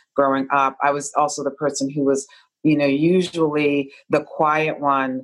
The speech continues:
on the sidelines observing all the action that other people might have been in the midst of. That doesn't mean that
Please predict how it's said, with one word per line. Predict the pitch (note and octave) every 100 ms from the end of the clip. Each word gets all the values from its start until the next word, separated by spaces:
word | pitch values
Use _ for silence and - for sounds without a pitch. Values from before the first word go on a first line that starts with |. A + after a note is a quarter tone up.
| _
on | D3+ D3 C#3
the |
sidelines | C3+ - D3 D3 D3 C3+ B2+ C3
observing | C3+ C3+ D3+ D3 C#3+
all | C3+ C3+
the | C3+ C3
action | C3 C#3 - A#2+ A#2+ B2+
that | C3
other | C#3 C#3
people | C3+ C3+ C3
might | C3 B2+
have | A#2+
been | C3+
in | B2
the | B2+
midst | C3 -
of. | C3
That | D3+
doesn't | E3 D3 C#3
mean | C#3+ C#3
that | C3